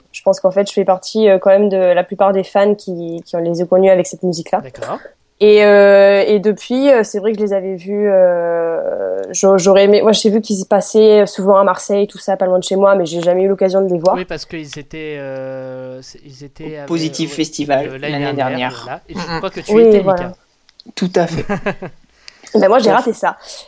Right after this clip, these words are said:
Speaker 1: Donc, euh, donc, ouais, c'est vrai, je les ai connus avec cette musique-là, et puis, au fil du temps, après, j'ai écouté tout ce qu'ils faisaient. C'est vrai que j'ai pas écouté vraiment ce qu'ils faisaient avant,
Speaker 2: Ouais.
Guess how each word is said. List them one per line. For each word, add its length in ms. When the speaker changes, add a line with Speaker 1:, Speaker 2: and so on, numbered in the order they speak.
Speaker 1:
Donc, 300
euh, 960
donc, 260
ouais, 180
c'est 100
vrai, 160
je 60
les 100
ai 60
connus 160
avec 100
cette 160
musique-là, 520
et 40
puis, 220
au 80
fil 160
du 100
temps, 160
après, 220
j'ai 80
écouté 280
tout 100
ce 80
qu'ils 120
faisaient. 480
C'est 160
vrai 140
que 40
j'ai 120
pas 140
écouté 360
vraiment 240
ce 80
qu'ils 140
faisaient 340
avant, 380
Speaker 2:
Ouais. 200